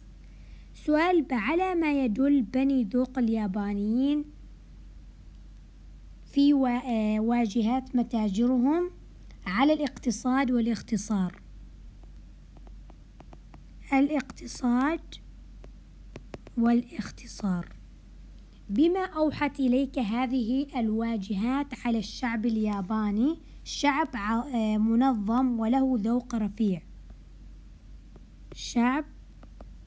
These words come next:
منظم وله ذوق رفيع. في السؤال رقم سبعة،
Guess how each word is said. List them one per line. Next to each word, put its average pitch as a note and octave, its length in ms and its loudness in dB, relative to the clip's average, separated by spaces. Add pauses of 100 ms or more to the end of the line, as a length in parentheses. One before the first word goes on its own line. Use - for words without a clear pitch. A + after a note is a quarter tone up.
(520)
منظم A3+ 920 2 (1000)
وله B3 840 4 (840)
ذوق A#3 720 2 (1080)
رفيع. G#3 560 0 (1120)
في - 100 -2
السؤال D#4+ 560 0
رقم D4 320 2
سبعة، G#3+ 680 -2